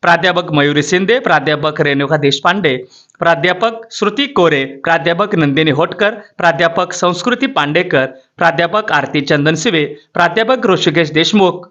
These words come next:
विद्यार्थी, कर्मचारी यावेळी उपस्थित होते. या कार्यक्रमाबद्दल श्री देश-, दशरथ देशमुख महाराज व संस्थेचे अध्यक्ष राजेंद्र ठोंबरे सर यांनी कॉलेजचे कौतुक करून शुभेच्छा दिल्या व या अनोख्या,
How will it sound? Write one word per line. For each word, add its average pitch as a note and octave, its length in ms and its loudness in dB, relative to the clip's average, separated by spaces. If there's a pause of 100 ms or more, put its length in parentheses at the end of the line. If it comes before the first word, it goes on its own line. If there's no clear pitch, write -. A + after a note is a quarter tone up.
(380)
विद्यार्थी, E3+ 640 0
कर्मचारी E3+ 680 0 (160)
यावेळी C#3+ 340 0
उपस्थित C#3+ 500 0
होते. C3 400 0 (180)
या F#3 100 2
कार्यक्रमाबद्दल E3 840 0 (280)
श्री F#3 120 0
देश-, F3+ 280 -2 (260)
दशरथ A3+ 300 0
देशमुख E3 340 0
महाराज D3+ 400 0 (280)
व F3+ 120 2
संस्थेचे F#3 560 -2
अध्यक्ष D#3+ 420 0 (360)
राजेंद्र D3+ 480 0
ठोंबरे D#3 340 2
सर C#3 240 2 (280)
यांनी E3+ 280 2
कॉलेजचे F3+ 880 -2
कौतुक F3+ 460 0 (220)
करून D#3 300 2 (180)
शुभेच्छा F#3+ 480 2
दिल्या B2+ 340 0 (280)
व F3+ 100 2
या F#3+ 300 4
अनोख्या, F3+ 680 0